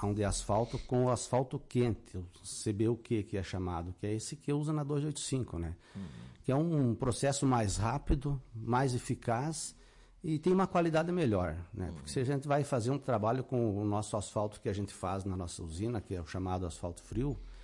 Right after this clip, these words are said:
Speaker 1: ele é bem trabalhoso. Você tem que, você vai fazer um, por exemplo, se eu for fazer essa quadra aqui da frente da rádio, eu vou ficar um dia trabalhando aqui, né? Então é um processo muito demorado.
Speaker 2: E a
Speaker 1: E
Speaker 2: qualidade
Speaker 1: esse
Speaker 2: não é a mesma.
Speaker 1: E a qualidade não é a mesma. Ele é um, um asfalto que tem uma durabilidade menor, né?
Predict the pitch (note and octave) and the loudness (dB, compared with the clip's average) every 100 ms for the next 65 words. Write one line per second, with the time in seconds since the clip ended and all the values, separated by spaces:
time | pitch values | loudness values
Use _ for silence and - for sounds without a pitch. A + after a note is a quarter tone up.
0 | - - - - A#2+ C3 A#2 A#2+ A#2 C#3+ | -20 -20 -20 -4 0 0 0 -6 0 2
1 | D3 D3 C3 G#2+ F#2+ B2 A#2 F2 F#2+ F2 | 4 2 4 4 4 2 2 0 -4 -6
2 | - - A#2 A#2+ B2+ G2+ F#2+ G#2 G#2 A#2 | -10 -4 -4 -2 -2 -2 -2 -4 -2 -2
3 | A2 G2+ A#2+ G#2 - - - - - B2+ | -2 0 0 -2 -6 -20 -20 -20 -8 -2
4 | A#2 A2 G2+ A#2+ - D3+ C#3+ B2 A#2+ - | 0 0 -2 -6 -2 -2 -2 -2 -2 -4
5 | - A2 A2 G2 A2+ G2+ - G#2 F#2+ F#2+ | -4 -2 0 -2 -2 -4 -2 -2 0 0
6 | F2+ A#2 D#3 B2 A2+ C3+ C#3+ D3+ - F3+ | 0 0 0 0 0 -2 -4 -6 -2 2
7 | C#3+ G#2+ E3 G3 G2+ F2+ E2+ F2 F2 D#2 | 2 2 0 0 0 0 0 0 -2 -4
8 | - E2 D#2 D#2+ - B2+ E3+ D3+ B2+ B2+ | -6 -6 -4 -6 -4 -2 0 0 0 -2
9 | - E3+ E3 C3 A#2+ C3 B2 G#2+ G2 F2+ | -2 -2 0 2 2 2 0 0 2 0
10 | D2 D2 - - - - - F#3+ B2 C#3 | -2 -4 -12 -20 -20 -10 0 4 6 8
11 | D3 B2+ C#3 D3+ D3 D3 C#3+ G#2+ D3+ D#3+ | 6 6 2 2 0 0 0 0 2 2
12 | D#3 E3 E3+ D#3 D#3 E3+ F3 F#3 B2+ A2 | 2 2 4 4 4 4 4 4 4 4
13 | G2+ G#2+ B2+ B2+ A#2 A#2 A#2 A#2 G#2+ F#2+ | 4 0 0 0 0 0 0 -2 -2 -2
14 | - B2+ B2+ C3 B2+ B2 C#3+ B2+ A#2 G2+ | 0 0 0 0 0 2 0 2 2 2
15 | G#2 A2 A#2+ A#2+ F#2+ F2 E2+ D#2+ D2 | 2 2 2 2 2 0 0 -2 -2